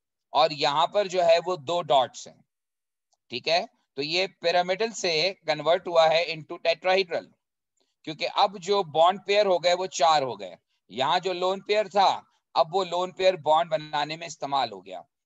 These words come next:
तो अब total चार bond pair हो गए, और चार bond pair का मतलब ये है कि shape of molecule will be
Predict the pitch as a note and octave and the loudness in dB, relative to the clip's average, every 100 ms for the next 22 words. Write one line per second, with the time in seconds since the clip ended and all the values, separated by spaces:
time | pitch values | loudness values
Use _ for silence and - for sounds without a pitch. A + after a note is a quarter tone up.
0 | _ - C#3+ - - F3 F#3+ G3 - F3 | _ -6 -6 -4 -6 -2 -2 -2 0 2
1 | G#3 E3+ F3+ F3+ D#3+ E3 D3 C3 C3 C#3 | 2 4 2 2 -4 -4 -2 -2 0 -2
2 | E3+ _ _ - C3+ - E3+ F3+ F3 F3 | -4 _ _ -6 -6 -2 2 2 2 0
3 | F3 E3 E3+ E3 E3+ D#3 C3+ D3 C3 C3+ | 0 -2 -6 -2 -2 -2 -6 -8 -6 -6
4 | C3+ B2+ C3 - _ _ - B2 D#3 E3+ | -2 -4 -6 -10 _ _ -14 -10 -8 -4
5 | F#3 E3 E3 D3+ D#3 D#3 D#3+ D3 C3+ D3 | -2 -2 -2 -2 -6 -10 -10 -8 -8 -10